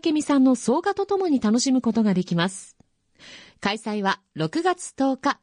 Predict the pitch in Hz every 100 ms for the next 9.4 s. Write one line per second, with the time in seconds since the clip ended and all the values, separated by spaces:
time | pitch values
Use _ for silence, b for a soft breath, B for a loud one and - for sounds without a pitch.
0 | - 151 - 247 311 311 277 247 208 208
1 | 240 - _ _ _ _ _ _ _ _
2 | _ B B B B B B 247 240 -
3 | 220 208 - 202 269 - 277 - 185 151
4 | 185 339 - 370 339 330 339 330 339 -
5 | 262 226 180 165 b b b - 233 359
6 | 415 427 415 403 330 233 - 226 202 185
7 | 175 190 226 180 175 _ - 202 196 175
8 | 147 143 202 190 190 160 147 - 262 294
9 | 247 214 175 -